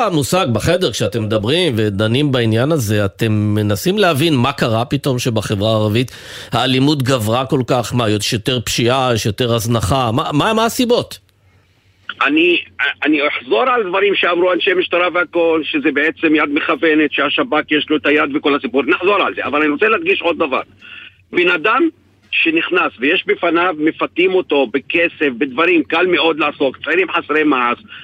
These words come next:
Speaker 2: ששכחה אותם המדינה בגלל חוסר תקציבים והכל אלף ואלף פעמים, והיום מפתים אותם שהוא יכול לא לעבוד ולקחת כסף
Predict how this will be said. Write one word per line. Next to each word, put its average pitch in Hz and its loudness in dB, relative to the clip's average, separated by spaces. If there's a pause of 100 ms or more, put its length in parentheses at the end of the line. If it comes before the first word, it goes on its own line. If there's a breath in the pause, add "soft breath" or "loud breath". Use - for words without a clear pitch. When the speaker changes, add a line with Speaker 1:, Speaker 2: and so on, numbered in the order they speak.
Speaker 2:
ששכחה 165 -2
אותם 185 0
המדינה 165 2 (680)
בגלל 165 0
חוסר 175 -4
תקציבים 165 0
והכל 170 0
אלף 160 0
ואלף 156 2
פעמים, 101 -2 (360 loud breath)
והיום 208 2
מפתים 202 0
אותם 160 0
שהוא 160 0
יכול 165 0
לא 185 2
לעבוד 131 0
ולקחת 156 -2 (100)
כסף 135 -2